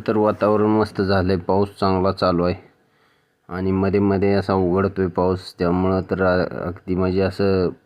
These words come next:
भारी वाटतंय आणि मध्येच धुकं येतंय परत. <laughs> आणि पाऊस तर असा जोरात चालू होतो की पूर्ण पाऊस असा पडून गेला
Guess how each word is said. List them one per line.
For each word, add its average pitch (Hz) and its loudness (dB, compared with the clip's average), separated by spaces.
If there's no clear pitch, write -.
भारी 101 0
वाटतंय 95 0
आणि 95 -6
मध्येच 107 2
धुकं 104 0
येतंय 92 0
परत. - -4
<laughs> - -16
आणि 87 -4
पाऊस 110 0
तर 131 2
असा 120 2
जोरात 113 4
चालू 113 2
होतो 101 2
की 98 -2
पूर्ण 113 0
पाऊस 107 0
असा 113 0
पडून 117 2
गेला 113 2